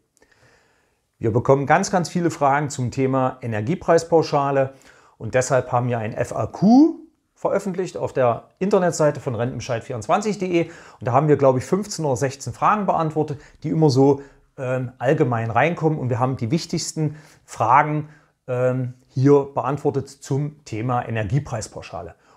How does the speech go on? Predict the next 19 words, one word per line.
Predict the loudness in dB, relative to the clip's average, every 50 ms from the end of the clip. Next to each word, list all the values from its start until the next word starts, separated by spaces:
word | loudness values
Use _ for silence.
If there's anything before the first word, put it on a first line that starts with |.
| _ 0
Unter | 2 4 4 4 4
anderem | 4 2 4 4 4 4 2 0 -2 -6 -12 -20 _ _ _ _ _ _ -6
auch | 2 6 8 8 8 6 4 -4
wieder | -4 -2 0 2 4 4 4 2 0
eine | -6 -6 -8 -8
Frage: | -8 -4 -2 0 2 2 2 2 0 0 -2 -6 -14 _ _ _ _ _ _ _ _ _ -6
"Mein | -4 -2 -2 0 2
Mann | 2 2 2 2 0
ist | 0 -2 -4 -4 -4
vor | -2 -2 0 0
kurzem | 0 -2 -2 -2 -4 -6 -6 -6 -6 -10 _ _ _
verstorben | -10 -8 -8 -4 0 4 4 6 4 4 2
und | -4 -4 -4
ich | -6 -6 -6
bekomme | -8 -6 -4 -2 -2 -2 0
jetzt | -2 -2 -4 -6 -10
zwei | -6 -4 -4 -4
kleine | -4 -6 -4 -4 -4 -4 -4 -2 0
Renten. | 0 0 0 0 -4 -4 -6 -6